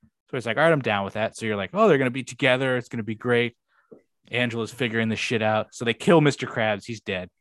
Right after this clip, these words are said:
He mailed, but before that, uh, they were trying to get, before they killed him, he burned down Dexter's cabin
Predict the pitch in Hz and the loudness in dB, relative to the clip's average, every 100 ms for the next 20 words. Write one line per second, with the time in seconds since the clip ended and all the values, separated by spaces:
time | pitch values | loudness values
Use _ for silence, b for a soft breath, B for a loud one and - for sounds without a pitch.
0 | _ _ _ _ _ _ _ _ - 147 | _ _ _ _ _ _ _ _ -4 -2
1 | 151 127 131 135 131 131 - 131 139 127 | -2 0 2 2 0 -2 -6 -2 0 0
2 | 143 - 165 120 107 _ _ _ _ - | 4 4 6 4 0 _ _ _ _ -2
3 | 113 110 - - _ _ _ _ - 113 | 0 0 -4 -16 _ _ _ _ -8 -6
4 | 110 107 - 131 120 113 117 113 - - | -6 -6 0 0 0 -2 -2 -2 -6 -4
5 | - 165 143 - 151 113 101 131 117 139 | 2 4 4 2 0 -2 -6 -6 2 2
6 | 120 120 113 104 104 104 - 113 98 80 | 4 2 2 -2 -6 -8 -6 -4 -4 -6